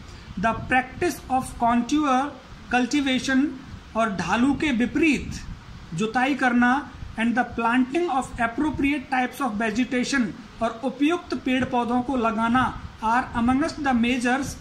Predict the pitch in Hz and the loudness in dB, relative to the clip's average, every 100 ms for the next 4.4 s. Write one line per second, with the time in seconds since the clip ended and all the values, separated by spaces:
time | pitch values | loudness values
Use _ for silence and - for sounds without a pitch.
0 | - 196 262 302 311 - 214 214 285 269 | -10 0 0 2 0 0 0 2 2 2
1 | 226 226 302 - - 170 262 311 240 233 | 2 0 -4 -10 -12 -2 -2 0 0 2
2 | 277 311 254 202 226 233 - 269 185 233 | 2 2 0 0 -2 -2 -2 -2 0 0
3 | 220 277 - 214 180 202 247 208 214 214 | 0 -2 -2 -2 0 2 2 2 0 0
4 | 214 233 208 | 0 0 -4